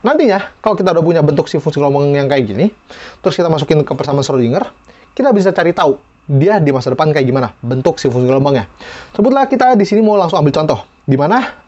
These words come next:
nantinya si ibu ya berdiri di sini jam dua belas nol satu. Di sini kita mau proyeksiin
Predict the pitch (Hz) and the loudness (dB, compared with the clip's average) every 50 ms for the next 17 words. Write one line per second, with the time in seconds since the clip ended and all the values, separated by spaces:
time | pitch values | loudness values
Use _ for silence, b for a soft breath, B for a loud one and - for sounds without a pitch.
0 | - 135 143 156 226 196 175 175 - - _ _ - - - 143 139 165 220 240 | -6 -2 0 2 2 2 0 0 -4 -8 _ _ -12 -4 0 2 4 4 4 2
1 | - - - - - 143 131 131 127 127 135 131 131 131 127 - 180 170 160 131 | 0 -2 -6 -6 -2 0 0 0 2 2 2 2 2 0 0 0 0 0 0 0
2 | 117 127 117 117 113 120 113 - 123 117 127 143 - 127 - - - B B B | 0 0 0 0 0 0 0 -2 -2 -2 -2 -2 -2 -2 -4 -6 -10 B B B
3 | B B B B B B 156 165 220 240 247 247 233 233 220 202 185 185 165 160 | B B B B B B 0 0 2 2 2 2 2 2 2 2 2 0 0 0
4 | - - 196 185 143 120 104 | 0 0 2 2 2 0 -4